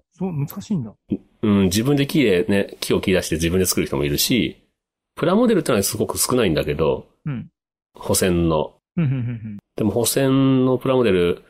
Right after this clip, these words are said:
Speaker 2: 僕もちょうどね、
Speaker 1: うん。
Speaker 2: 今、あの、未来少年コナンに出てきた、交易船バラクーダ号を作ってる途中なんだけど、
Speaker 1: あ、すごいね。
Speaker 2: 途中になったのはもう半年くらい経ってないけど、<laughs> 挫折した理由が、
Speaker 1: うん、難しい。
Speaker 2: その、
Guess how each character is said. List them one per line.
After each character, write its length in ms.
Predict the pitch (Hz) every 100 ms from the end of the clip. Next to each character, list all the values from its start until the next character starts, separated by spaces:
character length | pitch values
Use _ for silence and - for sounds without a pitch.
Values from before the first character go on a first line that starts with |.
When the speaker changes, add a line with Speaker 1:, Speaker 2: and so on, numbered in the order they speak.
| _ _
Speaker 2:
僕 180 | 139 170
も 100 | 151
ち 80 | 160
ょ 40 |
う 20 |
ど 100 | 147
ね、 60 | 131
Speaker 1:
う 20 |
ん。 20 |
Speaker 2:
今、 160 | 98 90
あ 60 | 123
の、 360 | 175 170 - 247
未 180 | 226
来 100 | 135
少 160 | 160 175
年 140 | 101
コ 80 | 92
ナ 80 | 113
ン 40 |
に 60 | 87
出 80 | 80
て 100 | 82
き 80 | -
た、 300 | 85 - - _ _
交 220 | - 127 127
易 80 |
船 220 | - 120 104
バ 100 | 104
ラ 120 | 113
ク 120 | 131
ー 40 |
ダ 100 | 127
号 120 | 110 76
を 80 |
作 160 | - 95
っ 20 |
て 100 | 87
る 60 | 78
途 120 | 98
中 180 | - 127
な 100 | 78
ん 40 |
だ 80 | 71
け 100 | 78
ど、 200 | 165 -
Speaker 1:
あ、 100 | - -
す 160 | -
ご 100 | 170
い 40 | 160
ね。 140 | - _ - _ -
Speaker 2:
途 120 | 143
中 120 | -
に 40 | 131
な 80 |
っ 20 | 104
た 80 |
の 60 | 98
は 60 | 90
も 140 | 101
う 20 |
半 180 | - 113
年 140 | 123
く 120 | 120 92
ら 80 |
い 40 | 87
経 100 | 87
っ 20 |
て 180 | - 143
な 60 |
い 20 | 175
け 60 |
ど、 220 | - 160 - 123 - - - _ - - - 135 - - - - -
<laughs> 0 |
挫 180 | 110 143
折 80 | -
し 160 | -
た 80 | 139
理 100 | 127
由 200 | 127 123
が、 280 | 127 - -
Speaker 1:
う 40 | 226
ん、 20 |
難 80 | 220
し 100 | -
い。 20 |
Speaker 2:
そ 80 | 107
の、 680 | 101 95 95 95 95 98